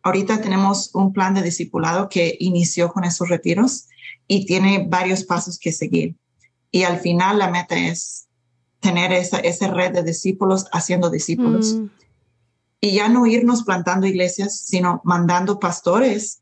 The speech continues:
Speaker 1: a plantar iglesia, mandando plantadores de iglesia con el conocimiento, los recursos que Ramiro y yo tenemos.
Speaker 2: Mm.
Speaker 1: Y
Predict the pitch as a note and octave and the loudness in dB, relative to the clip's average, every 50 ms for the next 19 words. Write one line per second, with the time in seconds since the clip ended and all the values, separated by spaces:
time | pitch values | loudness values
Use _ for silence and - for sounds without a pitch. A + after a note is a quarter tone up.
0 | _ - E3+ F#3 - E3+ E3 - - D#3+ E3 D#3+ D#3+ D#3 D#3+ D#3+ - - - - | _ -6 -6 -4 -2 -2 -4 -4 -4 -4 -4 -2 -2 -2 -4 -4 -4 -4 -2 0
1 | E3+ E3+ E3+ E3+ E3+ F3+ G3+ G#3+ A#3 A#3 A#3+ - - - - F3 F3+ E3+ F3 D#3+ | 0 2 2 2 2 2 4 4 2 2 0 -4 -6 -4 -2 -2 -2 0 0 2
2 | E3+ F3 F#3+ G3 F3+ F#3 E3+ E3 E3+ E3+ F3 - G3+ G3 G3+ - - F#3+ F#3 F3 | 2 2 2 2 0 0 0 0 0 0 0 0 -4 -4 -2 0 0 0 0 -2
3 | - - F3 E3+ E3+ E3 - - E3+ F3+ F#3+ F#3+ G3 F#3+ F#3+ G#3+ G#3+ G#3 F#3 F3+ | -4 -4 -2 -2 -2 -2 0 0 2 2 2 2 2 2 2 2 2 2 2 0
4 | E3+ E3 D#3+ - - A#3 B3 A#3 - - F3 D#3+ E3 - _ _ _ _ _ _ | -2 -4 -4 0 2 2 2 2 0 -2 -4 -4 -6 -8 _ _ _ _ _ _
5 | _ _ _ - - F3+ F3 E3+ E3+ E3+ F3 F3 E3+ D#3+ D#3+ D#3+ - - - - | _ _ _ -4 -2 -2 0 0 0 0 0 0 2 0 0 -2 0 0 0 0
6 | C#3 - - F#3+ - - - A#3+ A#3 G#3+ G3+ G3+ G3 - - - - - - - | 0 0 -4 -4 -8 -8 -4 -2 0 0 0 -2 -6 -10 -18 -20 -20 -20 -20 -20
7 | _ - - F3+ E3+ F3 E3+ E3 E3 E3 - | _ -6 -2 0 0 2 2 0 0 -2 -4